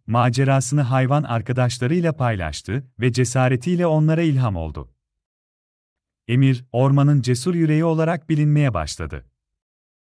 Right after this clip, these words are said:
Herkes, onun bu macerasını dinledikçe kendi cesaretini hatırlıyor ve zorlukların üstesinden gelmek için cesaret buluyordu.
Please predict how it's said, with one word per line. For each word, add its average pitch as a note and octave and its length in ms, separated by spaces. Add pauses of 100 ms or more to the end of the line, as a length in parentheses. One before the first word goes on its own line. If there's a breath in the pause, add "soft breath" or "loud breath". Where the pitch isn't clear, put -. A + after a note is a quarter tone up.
(600)
Herkes, C#3 540 (120)
onun C#3 320
bu F3+ 100
macerasını D3 760
dinledikçe C3 580
kendi C3+ 300
cesaretini D3 640
hatırlıyor G#2 680 (200 soft breath)
ve B2 120
zorlukların C#3 640
üstesinden D#3+ 640
gelmek D#3+ 360
için F3 240
cesaret C3+ 580
buluyordu. D2+ 540